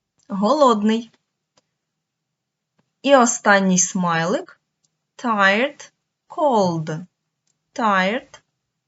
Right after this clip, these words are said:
cold. Що ми виберемо? Вірно, tired. Втомлений.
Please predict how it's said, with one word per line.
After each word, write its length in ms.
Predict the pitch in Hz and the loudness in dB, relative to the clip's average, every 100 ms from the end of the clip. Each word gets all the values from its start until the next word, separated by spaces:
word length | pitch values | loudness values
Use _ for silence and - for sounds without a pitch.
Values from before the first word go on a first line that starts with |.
| _ | _
cold. 760 | - 339 269 202 165 160 156 175 - _ | -6 2 2 2 -2 -6 -8 -12 -16 _
Що 340 | - - 214 190 | -10 -6 -2 0
ми 140 | 190 | 0
виберемо? 640 | 185 214 240 254 269 294 - _ _ _ _ _ _ - | 0 -2 -2 -2 -4 -6 -12 _ _ _ _ _ _ -10
Вірно, 600 | 277 294 269 196 170 180 _ - | -6 -2 -2 -2 -4 -8 _ -16
tired. 720 | 269 262 220 160 131 - - _ _ _ _ _ _ _ _ _ _ _ - _ _ _ _ | -10 -6 -4 -4 -6 -12 -20 _ _ _ _ _ _ _ _ _ _ _ -20 _ _ _ _
Втомлений. 1040 | - - 233 247 214 170 160 151 160 - | -14 -4 0 2 2 0 -4 -6 -12 -20